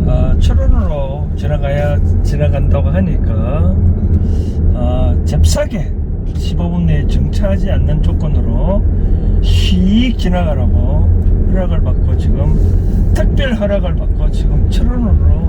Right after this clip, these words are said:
넘어가고 있습니다. 근무자, 관계자 여러분들에게 감사를 표합니다. 약속대로 휙 지나가도록 하겠습니다.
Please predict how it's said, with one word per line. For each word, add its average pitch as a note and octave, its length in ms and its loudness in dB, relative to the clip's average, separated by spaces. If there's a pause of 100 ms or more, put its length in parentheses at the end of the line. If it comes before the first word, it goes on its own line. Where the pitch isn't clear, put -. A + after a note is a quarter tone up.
(160)
넘어가고 - 520 0
있습니다. - 400 2 (1700)
근무자, F#3+ 540 0
관계자 D#3+ 800 -2
여러분들에게 D3+ 680 0
감사를 D3+ 500 0
표합니다. - 500 2 (380)
약속대로 F3+ 840 0 (840)
휙 A3+ 960 0 (100)
지나가도록 - 1040 -2
하겠습니다. - 600 0